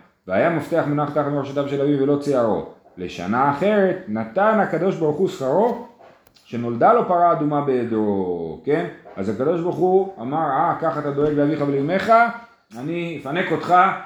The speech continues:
ונולדה לו פרה אדומה בעדר. מיד קפצו עליו חכמי ישראל, נכנסו חכמי ישראל אצלו, אמר להם, "יודע אני בכם, שאם אני מבקש מכם כל ממון שבעולם אתם נותנים לי. אני יודע שאתם על הפרה הזאת מוכנים להתאבד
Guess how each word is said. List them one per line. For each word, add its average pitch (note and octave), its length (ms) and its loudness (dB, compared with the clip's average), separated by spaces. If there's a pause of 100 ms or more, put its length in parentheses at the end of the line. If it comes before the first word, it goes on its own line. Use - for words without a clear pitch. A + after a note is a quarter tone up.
(180)
ונולדה C3 880 -2
לו F#3 140 2
פרה D#3+ 200 4
אדומה D3 220 0
בעדר. A#2 500 2 (120)
מיד C3+ 300 -2 (180)
קפצו C#3 280 -6
עליו D3+ 140 0 (120)
חכמי D3+ 200 -4
ישראל, E3+ 420 2 (1000)
נכנסו C3+ 600 0
חכמי D#3+ 160 -4
ישראל D3 340 2
אצלו, A2 420 0 (220)
אמר C#3+ 200 2
להם, D3+ 160 4
"יודע D3+ 540 4
אני D#3 100 -2
בכם, D3+ 600 2
שאם D3+ 220 -6
אני D#3 100 -8
מבקש D3+ 340 -4
מכם D3+ 360 -6
כל G3+ 200 -2
ממון G3+ 260 2
שבעולם D3+ 480 2
אתם C3+ 140 -2
נותנים A2 380 0
לי. F2 160 -6 (280)
אני A#2 120 -4
יודע F3 240 4
שאתם D#3+ 340 -2
על F3 80 0
הפרה D#3 280 2
הזאת D#3+ 200 0
מוכנים D#3+ 340 -4
להתאבד D#3+ 420 2